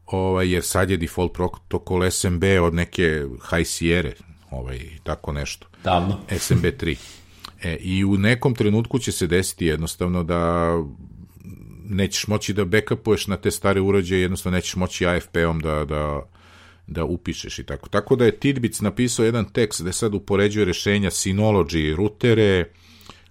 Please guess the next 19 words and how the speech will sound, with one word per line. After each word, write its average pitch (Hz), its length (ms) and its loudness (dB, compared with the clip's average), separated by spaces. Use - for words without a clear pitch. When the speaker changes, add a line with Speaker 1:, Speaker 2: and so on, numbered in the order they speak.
Speaker 1:
šta - 260 0
da 87 100 2
se - 140 -4
koristi 98 440 -2
kao 90 200 -2
zamenu, 107 600 2
pogotovo 104 440 2
sad 104 220 0
u 98 40 0
svetlu 95 500 0
ovoga 80 440 0
M 101 220 0
jedan, 82 400 2
ovaj, 71 380 -2
što - 200 -8
se - 160 -4
pojavio, 110 680 2
i, 120 240 6
ovaj, 117 540 8